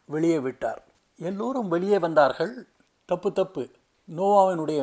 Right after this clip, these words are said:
மனைவியை தவிர. இப்பொழுது நோவாவினுடைய மனைவி இந்த சுகமான கப்பலை விட்டு வெளியே வர பிரியப்படவில்லை. நோவா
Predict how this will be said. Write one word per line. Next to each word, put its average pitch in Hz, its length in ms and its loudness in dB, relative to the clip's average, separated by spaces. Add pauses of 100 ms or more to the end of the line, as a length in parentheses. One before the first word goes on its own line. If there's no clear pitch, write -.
மனைவியை 156 520 -2
தவிர. 131 280 -4 (500)
இப்பொழுது 202 480 0 (360)
நோவாவினுடைய 180 720 2
மனைவி 160 400 -4 (440)
இந்த 170 160 -6
சுகமான 190 500 0 (100)
கப்பலை 190 380 0
விட்டு 160 320 -6 (440)
வெளியே 180 360 0
வர 135 220 0 (460)
பிரியப்படவில்லை. 113 800 -6 (420)
நோவா 180 380 4